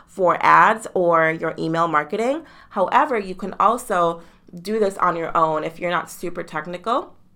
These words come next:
And we teach you how to do that inside Six Fig Biz Booster. So for more information on Six Fig Biz Booster, again, that link was, you can go to bit ly, B I T dot L Y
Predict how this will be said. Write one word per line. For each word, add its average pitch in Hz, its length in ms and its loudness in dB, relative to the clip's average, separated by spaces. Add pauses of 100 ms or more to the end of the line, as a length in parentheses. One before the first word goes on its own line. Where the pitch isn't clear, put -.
(140)
And 190 240 2
we 185 100 -2
teach 214 280 -8
you 226 80 -4
how 208 80 -2
to 185 100 -2
do 170 160 -4
that 156 260 -2
inside 165 440 -4
Six - 200 -12
Fig - 160 -14
Biz 156 180 -6
Booster. 151 440 -8
So 170 160 -6
for 175 140 -4
more 202 200 0
information 196 440 -6
on 165 120 -6
Six 165 200 -10
Fig 160 120 -10
Biz 160 180 -10
Booster, 165 300 -8
again, 247 360 -2
that 190 180 -2
link 170 240 -6
was, 160 300 -8
you 175 140 -14
can 175 100 -10
go 165 120 -6
to 165 120 -10
bit 220 220 -2
ly, 233 180 -4
B 202 200 -6
I 196 100 0
T 208 200 -10
dot 175 220 -2
L 165 180 2
Y 165 340 2